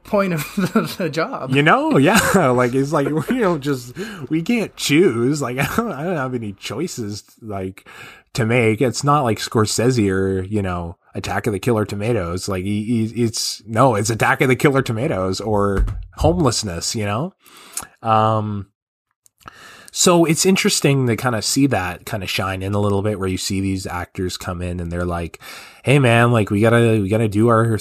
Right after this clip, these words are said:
Speaker 2: our thing. Like, I wanna be an actor. We gotta, we gotta start somewhere." And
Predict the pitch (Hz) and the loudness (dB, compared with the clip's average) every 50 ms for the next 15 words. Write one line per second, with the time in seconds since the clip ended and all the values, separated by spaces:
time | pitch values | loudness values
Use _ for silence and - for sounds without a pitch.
0 | - - 101 104 101 - - 127 170 160 107 95 90 90 90 92 90 98 98 98 | -4 -4 -2 -2 -2 -2 0 0 0 0 0 0 -2 -2 -2 -2 -2 -2 0 0
1 | 104 107 107 107 101 98 98 98 104 - - 123 120 117 110 98 104 110 113 110 | 0 0 0 0 0 -2 -4 -4 -4 0 0 2 2 2 2 0 2 2 2 2
2 | 110 107 104 - 90 87 85 87 98 95 107 110 - - - - 113 110 - - | 0 -2 -4 -10 -12 -8 -6 -4 -2 0 0 -2 -2 -2 -2 -2 -2 -2 -2 -4
3 | - 120 143 143 95 82 87 90 95 95 90 85 85 87 85 85 - | -2 -2 -2 -2 -2 -4 -4 -4 -4 -4 -4 -6 -6 -8 -10 -10 -12